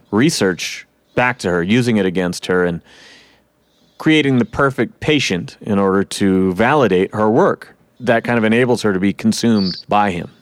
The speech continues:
And Bruce blames himself. He has a lot of guilt for funding this project to begin with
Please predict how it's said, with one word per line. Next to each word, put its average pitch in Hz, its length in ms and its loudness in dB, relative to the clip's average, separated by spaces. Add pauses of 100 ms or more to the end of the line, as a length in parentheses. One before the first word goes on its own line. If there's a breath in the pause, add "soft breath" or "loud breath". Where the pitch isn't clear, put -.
(160)
And 95 360 -2 (600 loud breath)
Bruce - 580 0 (180)
blames 147 280 2
himself. 175 560 2
He 123 60 4
has 120 180 4
a 127 60 2
lot 127 140 2
of 110 120 0
guilt 139 280 2
for 127 180 -2
funding 123 440 0
this 120 160 0
project 117 500 0
to 113 100 -4
begin 110 340 4
with 160 420 -2